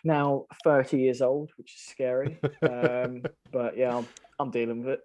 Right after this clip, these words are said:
Speaker 2: I know, yeah, that, that's one of the reasons why we've been away for a couple of weeks, is obviously James had some birthday celebrations. There's been a couple of weddings in between. Life just got in the way, and obviously sorry that we weren't in your ears, guys, and we really appreciate the D Ms, you know, asking if we're okay.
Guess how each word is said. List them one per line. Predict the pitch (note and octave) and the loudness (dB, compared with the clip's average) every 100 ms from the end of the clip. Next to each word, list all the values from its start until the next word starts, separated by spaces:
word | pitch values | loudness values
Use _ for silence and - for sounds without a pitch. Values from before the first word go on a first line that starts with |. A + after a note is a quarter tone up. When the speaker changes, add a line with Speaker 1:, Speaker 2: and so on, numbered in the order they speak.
| _ | _
Speaker 2:
I | D3 C3 | -8 -4
know, | A2+ A#2 | -2 0
yeah, | A#2 A#2 | 2 2
that, | A#2 B2+ | 0 0
that's | C3 - | -4 0
one | C#3 | 0
of | C3 | 2
the | A#2+ | 2
reasons | B2 A2 A#2 A2 | 2 0 -6 -2
why | A#2 | -2
we've | A2 A2+ | 0 -2
been | A#2 | -4
away | A2 A2 G#2 | -2 -2 -2
for | - | -4
a | A2+ | -6
couple | G#2+ - | -6 -6
of | G#2+ | -6
weeks, | A2+ - - | -6 -8 -12
is | |
obviously | A2 - G#2 | -12 -10 -8
James | A2+ A2 G#2+ | -4 -4 -4
had | G#2+ G2 | -6 -8
some | G#2 | -8
birthday | F#2+ A2 - A2+ | -2 -2 -2 -6
celebrations. | - A2 G#2+ A2 G#2+ - A2 G#2+ G#2+ - | -4 -4 -2 -4 -4 -4 -6 -6 -10 -12
There's | A2 | -14
been | G2+ G2+ | -10 -10
a | |
couple | - G#2 G2 | -8 -6 -6
of | F#2+ | -4
weddings | G#2+ G#2+ G#2 G#2 | -4 -4 -8 -8
in | G#2 | -8
between. | G#2+ - G#2+ G#2 G2+ - - - - _ | -10 -10 -8 -8 -8 -14 -20 -20 -20 _
Life | C#3 C#3+ - | 0 0 0
just | C3 - | -4 -2
got | B2+ | -4
in | G#2+ | -2
the | |
way, | G#2 G#2+ G2+ _ - | -2 -2 -2 _ -8
and | A#2 | -6
obviously | G#2+ - G#2+ - - | -4 -6 -6 -10 -16
sorry | - A#2+ G#2+ | -4 -2 0
that | A2 | -2
we | A#2 | -2
weren't | A2 A2+ | -2 -4
in | G#2+ | -4
your | G#2+ | -2
ears, | A2+ A2+ | -2 0
guys, | B2+ A2+ A2+ | 0 0 0
and | A#2 | 0
we | |
really | B2+ C3 A2+ | 2 2 2
appreciate | - A#2+ - A2 | -2 -4 -2 -4
the | - | -4
D | A#2+ G#2+ | -2 -2
Ms, | A#2 A2+ A#2+ | -2 -6 -10
you | |
know, | G#2+ G2+ | -6 -4
asking | G#2 - G#2 | -4 -6 -10
if | - | -6
we're | G2+ G2+ | -4 -4
okay. | - A#2 A#2 | 0 0 0